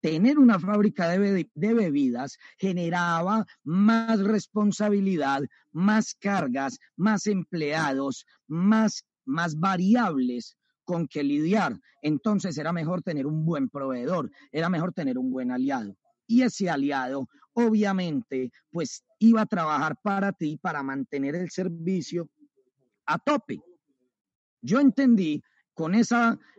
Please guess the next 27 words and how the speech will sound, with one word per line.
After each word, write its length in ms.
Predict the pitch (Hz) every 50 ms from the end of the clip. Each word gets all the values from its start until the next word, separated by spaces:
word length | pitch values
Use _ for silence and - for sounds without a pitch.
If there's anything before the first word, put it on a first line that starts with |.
| - _
con 180 | - 165 170
esa 200 | 185 170 - 220
analogía 880 | 226 226 220 226 226 220 226 214 170 - 175 156 147 135 135 135 131 - _ _ _ _
que 160 | - 156 147 147
yo 160 | 170 226 240
no 200 | 220 220 208 196
iba 140 | 180 190 196
a 60 | -
trabajar 400 | - 190 175 160 139 156 143 -
para 280 | - 160 156 151 160
Amway, 300 | 196 220 196 160 143 127
que 140 | - - 143
realmente 840 | 131 135 147 139 143 170 175 208 247 247 208 139 - - 139 143 233 - _ _ _ _ _ _ _ _ 381 _ _ _ 302 285 _ _ _ _ _ _ _ _ _
es 220 | - 165 170 -
Amway 320 | 226 240 254 254 233 190 143
quien 220 | - 175 156 143
trabaja 380 | - 156 151 147 147 135 - -
para 260 | - 175 143 143 139
mí. 260 | 180 247 214 147 - - _ - - _
Amway 320 | 143 147 170 196 214 208
tiene 360 | - - 202 226 214 220 214 -
cuarenta 600 | - 180 156 151 147 170 180 175 165 - 226 190
científicos 720 | - 180 160 156 - - 165 151 175 196 - 208 - -
en 140 | 156 147 156
Michigan 480 | 165 147 - - 185 175 196 185 180
de 100 | 175 190
planta 500 | 160 - 220 208 175 139 - - 139 143